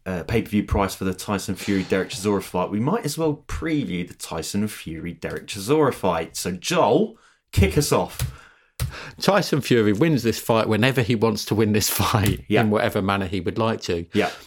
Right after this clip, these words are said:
Speaker 2: Unfortunately, this is one of the worst trilogy, third match in any trilogy that I've,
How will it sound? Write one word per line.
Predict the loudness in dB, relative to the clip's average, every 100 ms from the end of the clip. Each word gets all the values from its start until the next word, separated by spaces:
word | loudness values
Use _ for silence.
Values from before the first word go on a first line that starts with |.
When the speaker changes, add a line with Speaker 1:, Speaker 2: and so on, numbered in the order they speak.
| -4
Speaker 2:
Unfortunately, | -4 0 2 2 0 0 0 0 2 0 0
this | -2 0
is | 0 0 -2 -10 -2
one | 2 2
of | 2 0 -6 -18 _ _ _ _ _ _ _ _
the | -2 2 2 0 -4 _ -10
worst | -6 -4 2 4 4 2 0 -4 -10 -16 _ -20 -18 -18 -20 _ _ _
trilogy, | 0 2 2 2 0 0
third | -2 -2 0 0 0
match | 0 0 -2
in |
any | -2 -2
trilogy | -2 -2 -2 -2 -4
that | -4 -2
I've, | 0 0 -4